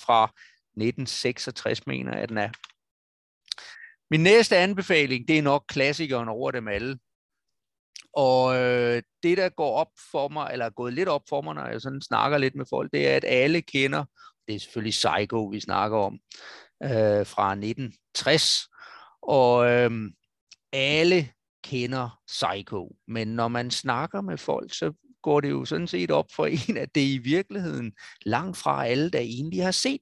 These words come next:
den. Alle kan genfortælle den her meget, meget berømte brusebadscene og så videre. Den er jo legendarisk.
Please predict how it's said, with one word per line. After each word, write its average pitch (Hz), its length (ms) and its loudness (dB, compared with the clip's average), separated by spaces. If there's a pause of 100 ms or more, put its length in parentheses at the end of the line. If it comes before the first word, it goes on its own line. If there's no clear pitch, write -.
den. 104 300 -6
Alle 160 340 2
kan 139 300 -2
genfortælle 135 640 -4
den 135 220 -2
her 143 260 0 (600)
meget, 131 600 2
meget 120 400 -2
berømte 123 500 -2
brusebadscene 113 1600 -4
og 104 420 -2
så 113 100 -14
videre. 131 260 2
Den 117 220 0
er 120 80 -2
jo 104 200 0
legendarisk. 104 1080 -4